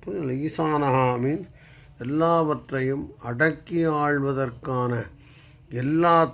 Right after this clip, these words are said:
தகுதிகளையும் உடையவரானதனால் ஈசானகா. ஈசான பிராணதகா. தகான கொடுப்பவர்,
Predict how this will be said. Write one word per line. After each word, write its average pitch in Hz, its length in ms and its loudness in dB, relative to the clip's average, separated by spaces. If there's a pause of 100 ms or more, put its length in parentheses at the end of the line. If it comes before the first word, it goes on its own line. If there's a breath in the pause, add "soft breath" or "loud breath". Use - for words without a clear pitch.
(140)
தகுதிகளையும் 165 920 4
உடையவரானதனால் 131 1160 2 (520 loud breath)
ஈசானகா. 127 800 0 (960 loud breath)
ஈசான 151 340 -2 (240)
பிராணதகா. 127 880 2 (680)
தகான 160 540 -2
கொடுப்பவர், 147 640 -4